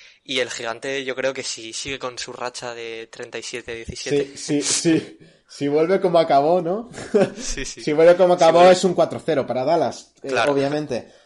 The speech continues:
Speaker 2: Pero, pero eso, bueno, eh, está bien. Pienso que, pienso que es bastante upset, tío, lo que dices tú. O sea,
Speaker 1: Sí.
Speaker 2: Creo que los Nuggets, como te digo, sobre el papel son un equipo bueno. Es más,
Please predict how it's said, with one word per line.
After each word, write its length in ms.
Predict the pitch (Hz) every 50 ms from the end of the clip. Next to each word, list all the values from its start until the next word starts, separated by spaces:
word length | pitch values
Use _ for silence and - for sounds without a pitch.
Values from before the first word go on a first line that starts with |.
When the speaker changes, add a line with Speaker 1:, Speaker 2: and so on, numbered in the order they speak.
| _ _
Speaker 2:
Pero, 760 | - 135 127 127 120 120 117 117 113 113 110 107 107 104 110 110 _ _ _ _ _ _ _ _ _ _ _ _ _
pero 160 | 147 147 175
eso, 200 | 185 185 160 139
bueno, 280 | 175 196 160 123 120 -
eh, 440 | 127 127 123 120 120 117 117 - - -
está 280 | - 135 - - 185 226
bien. 380 | 214 156 117 110 107 - -
Pienso 380 | - 147 160 170 - 233 226 233
que, 380 | 226 214 214 208 185 - - -
pienso 260 | - 160 180 185 247
que 80 | 240 262
es 40 | 247
bastante 420 | 233 208 202 - 202 185 160 156 175
upset, 360 | 180 - - 135 101 - -
tío, 280 | 143 156 147 117 110
lo 80 | 110 110
que 100 | 113 123
dices 260 | 123 123 127 120 -
tú. 160 | - 139 113
O 100 | 104 95
sea, 420 | - - 120 113 113 110 110 110 - _ _ _ _ _ _ _ _ _ _
Speaker 1:
Sí. 140 | - - 156
Speaker 2:
Creo 180 | 180 214 208
que 80 | 220 220
los 220 | 214 202 190 196 180
Nuggets, 460 | 175 196 220 220 226 226 226 - -
como 240 | - 151 147 139 139
te 80 | 143
digo, 180 | 147 175 202 196
sobre 240 | 196 185 160 143 143
el 80 | 135 135
papel 380 | 131 127 123 - 170 190 196
son 160 | 196 190 180
un 80 | 175 170
equipo 320 | 160 - 156 - - 127
bueno. 360 | 123 123 139 151 175 214 226 -
Es 160 | 151 156 - 160
más, 360 | 127 110 101 - - _